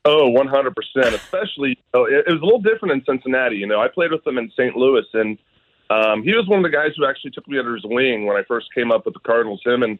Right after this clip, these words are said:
I'd say Chris Carpenter were the two veterans that kinda took me under their wing and, you know, would take me out, um, after the game or sit by me during stretch and talk to me. Uh, you know, it'd be Rolen and Gary Bennett usually. But, um, you know,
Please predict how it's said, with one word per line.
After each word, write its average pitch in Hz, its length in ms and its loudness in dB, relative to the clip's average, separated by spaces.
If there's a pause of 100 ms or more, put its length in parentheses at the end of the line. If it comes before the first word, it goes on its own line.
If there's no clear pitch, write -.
(380)
I'd 120 160 -2
say 123 140 -2
Chris 131 260 -4
Carpenter 131 360 0
were 104 100 0
the 95 120 -6
two 117 120 -2
veterans 110 400 0
that 98 180 -4
kinda 107 240 0
took 95 220 -6
me 110 80 2
under 107 160 2
their 95 120 4
wing 101 360 0
and, 95 160 -2 (340)
you 117 60 -2
know, 110 140 4
would 104 120 0
take 113 280 -2
me 107 160 0
out, 107 360 0
um, 101 540 0
after 107 300 -4
the 110 80 -4
game 107 400 -2
or 95 200 -2 (160)
sit - 140 -6
by 110 140 0
me 107 100 -2
during 101 240 -2
stretch 107 380 -2
and 107 100 -10
talk 107 260 -2
to - 60 -16
me. 104 320 -10 (420)
Uh, 101 40 2
you 101 100 0
know, 104 120 2
it'd 101 120 2
be 101 140 -2
Rolen 107 320 2
and 95 100 -4
Gary 107 220 0
Bennett 107 280 0
usually. 107 460 -2 (140)
But, 101 260 2
um, 101 340 2 (600)
you 123 100 0
know, 120 180 4